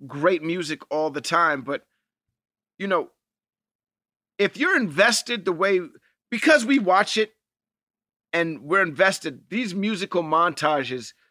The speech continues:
meant everything if you're a fan of the show, because it not only gives you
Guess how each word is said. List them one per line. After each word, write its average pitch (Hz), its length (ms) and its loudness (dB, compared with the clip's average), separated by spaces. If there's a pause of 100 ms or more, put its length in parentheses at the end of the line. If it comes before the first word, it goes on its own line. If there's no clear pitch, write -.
(220)
meant 160 420 -2 (280)
everything 190 880 0 (800)
if 214 200 0
you're 226 180 2
a 214 60 2
fan 240 340 0
of 214 120 -4
the 220 60 -2
show, 262 300 4
because 180 380 0
it 160 180 -8
not 226 220 4
only 262 200 0
gives 170 360 -6
you 185 280 -6